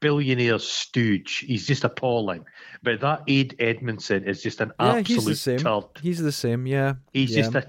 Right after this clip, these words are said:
Speaker 1: tedious, well, be tedious. Everyone gets old and tedious and middle-aged and boring. Fair enough. But Aid Edmondson still likes to think he's dangerous.
Speaker 2: Yeah, he's not.
Speaker 1: It's
Speaker 2: And
Speaker 1: like Ben, Ben fucking Elton.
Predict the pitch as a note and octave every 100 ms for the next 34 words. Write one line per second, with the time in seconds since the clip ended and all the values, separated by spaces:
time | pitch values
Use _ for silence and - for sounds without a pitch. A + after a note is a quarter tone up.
0 | - - F3+ D#3+ E3+ E3 C#3+ - - -
1 | C#3 C#3+ C#3+ - _ _ - - G#3+ A3
2 | - G3 C#3 B2+ F#2 - - D#3+ E3 F3
3 | E3+ E3 D3+ A#2 B2+ A#2 A2+ A2 G2+ -
4 | A2+ G2+ G#2 G2+ - G2 F2+ G#2 G2 F#2+
5 | F#2+ F2+ - - F2 - G2 F2+ D#2+ -
6 | _ - - B2 G#2+ F#2+ E2+ - - -
7 | - - A#2+ C3+ D3 C3+ C3 B2 G#2 -
8 | G#2 - - A2 G#2 F#2+ - - F2+ -
9 | F2+ G#2 G2+ G#2+ - - - - _ C#3
10 | B2+ A2 G#2 D3+ B2+ B2 A2 A2 - D#3
11 | C#3 C#3+ B2+ - D3+ D#3 D#3 - - D3
12 | D3 D3+ D#3 - C#3 - C3 A#2 A#2 A#2
13 | - F2+